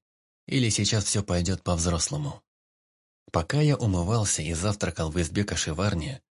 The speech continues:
Жора успел побывать у Ломти и утвердить маршрут, который они с Комаром вчера все-таки выработали. Как мне потом рассказал Жора, был негласный закон,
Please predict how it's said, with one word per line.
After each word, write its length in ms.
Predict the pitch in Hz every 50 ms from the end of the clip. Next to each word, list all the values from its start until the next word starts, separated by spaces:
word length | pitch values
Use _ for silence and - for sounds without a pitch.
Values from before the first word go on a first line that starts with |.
| _ _ _ _ -
Жора 320 | - 110 117 131 139 139
успел 340 | 127 127 - - - 120 113
побывать 460 | - 104 92 85 95 101 107 104 -
у 60 | 98
Ломти 340 | 95 104 113 110 92 - 82
и 80 | 82 85
утвердить 500 | 85 - - - 101 92 85 104 101 -
маршрут, 560 | 92 101 101 - - 113 98 76 - - - _ _ _ _ _ _
который 380 | - 82 80 - 82 76 - 80
они 100 | 78 78
с 80 | -
Комаром 360 | - - 76 78 85 98 92 85
вчера 240 | - - 90 92
все-таки 420 | 87 - - 98 - 90 - - 101
выработали. 720 | 98 104 92 - 73 - - - - - 135 123 110 - _ _ _ _ _ _ _ _ _ _ _ _ _ _ _ _ _ _ _ _
Как 220 | - 127 131 -
мне 140 | - 135 123
потом 280 | - 110 - 131 120 107
рассказал 440 | 98 92 - - 95 95 101 98 85
Жора, 440 | 76 - 117 117 92 80 73 - - _ _ _ _ _
был 200 | - 85 98 92
негласный 580 | 90 90 90 85 101 104 110 104 - - 101 98
закон, 460 | 87 107 110 - - - - 131 -